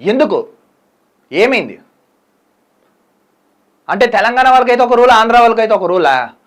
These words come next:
ఆ ఫంక్షన్ ఏమైనా మీరు చేసుకుంటున్నారా? వైఎస్ రాజశేఖర రెడ్డి గారు ఉంటే తెలంగాణ రాష్ట్రం వచ్చేది అసలు. తెల-, రాజశేఖర రెడ్డి గారు చనిపోయారు, ఆరు నెలలకి ఇడుపులపాయ కేసీఆర్ వెళ్ళి ఆయన శవాన్ని చనిపోయారు నిజంగా నిర్ధారించుకున్న తర్వాత ఆయన దీక్ష మొదలెట్టారు కదా.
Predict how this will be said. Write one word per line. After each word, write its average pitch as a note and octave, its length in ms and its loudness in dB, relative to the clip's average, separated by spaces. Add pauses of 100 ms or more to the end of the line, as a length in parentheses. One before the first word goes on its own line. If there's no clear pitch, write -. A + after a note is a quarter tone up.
(220)
ఆ D#3 60 0
ఫంక్షన్ A#3 400 -4
ఏమైనా B3 160 2
మీరు G#3+ 180 0
చేసుకుంటున్నారా? F3+ 760 -4 (2500)
వైఎస్ C4 320 0
రాజశేఖర B3+ 320 2
రెడ్డి B3+ 200 0
గారు B3+ 120 2
ఉంటే B3 140 -2
తెలంగాణ B3 380 -2
రాష్ట్రం A#3+ 340 -2
వచ్చేది A3+ 240 0
అసలు. A3 320 -2 (1400)
తెల-, E3 300 -2
రాజశేఖర A3+ 420 2
రెడ్డి B3+ 180 2
గారు B3+ 140 2
చనిపోయారు, B3 300 0
ఆరు A3 180 4
నెలలకి A#3+ 320 -2
ఇడుపులపాయ A#3+ 520 2
కేసీఆర్ A3+ 420 0
వెళ్ళి A3+ 180 0
ఆయన A3 160 0
శవాన్ని A3 500 -2
చనిపోయారు G#3+ 260 -4
నిజంగా G#3 260 -4
నిర్ధారించుకున్న A#3 680 -2
తర్వాత B3+ 160 2
ఆయన C4 120 2
దీక్ష B3 260 -2
మొదలెట్టారు C#4 460 2
కదా. A3 400 2